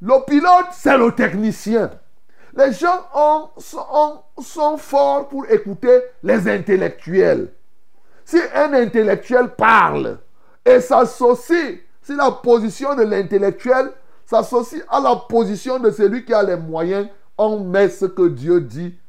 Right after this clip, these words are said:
de côté. Voilà l'environnement dans lequel nous nous trouvons. Et les intellectuels et les argentiers, justement, croient qu'ils sont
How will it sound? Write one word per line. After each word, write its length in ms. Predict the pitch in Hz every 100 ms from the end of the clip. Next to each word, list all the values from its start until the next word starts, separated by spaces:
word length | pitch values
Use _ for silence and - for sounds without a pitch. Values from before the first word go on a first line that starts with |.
| - 95
de 80 |
côté. 680 | 139 - 127 - 147 - - - - - - - - - - - -
Voilà 260 | 190 - 349
l'environnement 840 | 285 247 180 214 214 214 254 285 269 - -
dans 220 | 110 233
lequel 560 | 233 185 175 208 214 185
nous 100 | 175
nous 120 | 165
trouvons. 500 | - 123 107 113 - - - - - - 311
Et 160 | 339
les 220 | 320 233
intellectuels 960 | 247 247 220 190 165 - 277 294 294 339 - - - -
et 300 | - 320 285
les 100 | 226
argentiers, 840 | 175 185 151 180 180 - - 277 302 294 - - - - -
justement, 920 | 120 330 320 - - 285 349 370 370
croient 360 | - 285 330 330
qu'ils 240 | 311 311 302
sont 400 | - 285 294